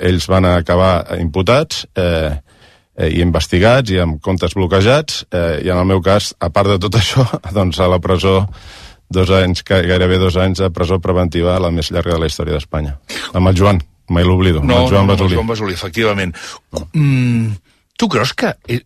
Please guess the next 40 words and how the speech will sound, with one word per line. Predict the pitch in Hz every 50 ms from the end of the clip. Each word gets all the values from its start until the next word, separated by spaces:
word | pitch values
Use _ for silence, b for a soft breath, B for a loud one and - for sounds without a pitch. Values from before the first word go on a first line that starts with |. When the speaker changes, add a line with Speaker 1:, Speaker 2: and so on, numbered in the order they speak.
| _ -
Speaker 2:
és | - 123 110 95 90
Villarejo | 98 95 92 98 110 92 82 76 78 87 - - 220
qui | 135 -
fa | 78 - 85
aquesta | 78 - 76 - 80
llista? | 73 - 98 - - - - _ _ _ _
Speaker 1:
No, | - 95 82 71 67 67 67 - - - -
Villarejo | - 87 90 92 92 101 95 90 - 107 110 113 107
és, | 104 104 95 - - - B 101 B B B B B B B B B B B _ _ -
Villarejo | 92 98 98 110 107 123 127 120
és, | 95 87 87
és | - 95 87 85
un, | 95 92 82 85 - -
és | - - - 82
un, | 87 87 82 78 - - - - - - -
eh, | - - - - - - - - - - - -
és | 82 95
un | 113 110
empleat, | 107 92 82 85 101 110 95 78 - 78
eh, | 76 76 78 -
amb | 71 76 71
tot | 82 80 82
el | 85 73
carinyo, | 80 80 98 110 98 80 76
no? | 80 95 107 104
I | 87 82 80 78 73 71
un, | 65 71 78 71 -
un, | - - - - - - - - - - - - - - - - - - - - _
és | - - -
un | 82 82
treballador, | 76 80 85 82 78 76 78 82 98 107 101 90 82
és, | 76 - 80 82 82
és | 80 80 82
algú | 90 90 90 92 85
que | 95 90 92
li | 95
manen, | 92 98 104 107 101 87 85 85
és, | 80 80 78 76 -
és, | - 80 78 78 76 73 - 73 73
és, | 73 73 69 69